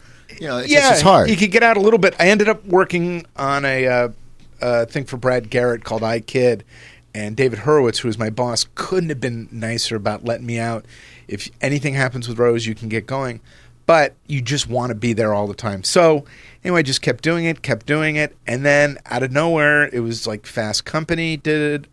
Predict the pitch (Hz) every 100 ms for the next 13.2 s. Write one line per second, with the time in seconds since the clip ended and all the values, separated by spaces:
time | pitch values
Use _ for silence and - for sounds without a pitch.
0 | - 120 120 127 123 120 - _ _ -
1 | 117 117 110 - - - 117 113 117 143
2 | 143 131 135 110 110 113 110 120 113 117
3 | 147 147 151 151 147 - - - - 123
4 | 135 131 120 113 - 107 - - 131 120
5 | 127 120 107 104 101 135 151 151 151 147
6 | 143 143 _ - - - - - _ 123
7 | 139 135 135 135 135 - - 107 113 113
8 | 113 - 123 - 131 147 139 131 127 -
9 | 120 - 123 - - 127 127 120 165 -
10 | 110 98 170 135 120 113 - 175 101 107
11 | 175 - 131 196 190 120 104 107 98 95
12 | 107 98 98 95 92 - 185 185 226 233
13 | 214